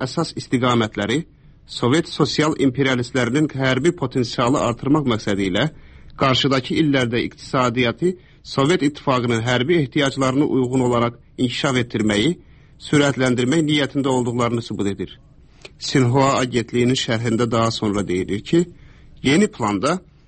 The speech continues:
məhsulun keyfiyyətinin yaxşılaşdırmasının və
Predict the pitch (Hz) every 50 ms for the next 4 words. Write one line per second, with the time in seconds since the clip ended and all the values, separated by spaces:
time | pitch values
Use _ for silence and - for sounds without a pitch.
0 | _ - 123 131 147 131 120 - - 170 185 190 180 - - 156 139 - - 135
1 | 127 123 123 123 143 165 151 143 127 - - 139 123 123 - - 107 117 104 101
2 | - - 92 104 127 139 139 - - - - - - - - - - 123 127